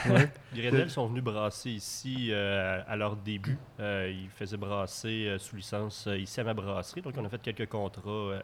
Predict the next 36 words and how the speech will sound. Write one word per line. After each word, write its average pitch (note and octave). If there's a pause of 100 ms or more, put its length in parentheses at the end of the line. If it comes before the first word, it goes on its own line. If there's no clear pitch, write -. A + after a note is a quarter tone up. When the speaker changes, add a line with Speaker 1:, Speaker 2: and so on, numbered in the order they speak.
Speaker 3:
avec G2
eux. C#3 (360)
Maintenant, G2
Speaker 1:
Ok. G2+
Speaker 3:
ils -
font G2+
brasser F#2+
à -
Barberie G2
et A2+
maintenant, G#2+
même G2+
qu'ils F#2+
ont F#2
eu F#2+
leur F#2
système -
de G2
brassage. - (220)
Speaker 1:
Ah A#2
oui, C3
OK. -
Speaker 3:
Griendel, A2
euh, G#2 (380)
Griendel G#2+
a G2+
travaillé, G2+
euh, F#2 (320)
en G2
fait, G#2
Olivier G#2
Savera G2
a -
travaillé F#2
longtemps. F2+ (580)
Euh, F#2+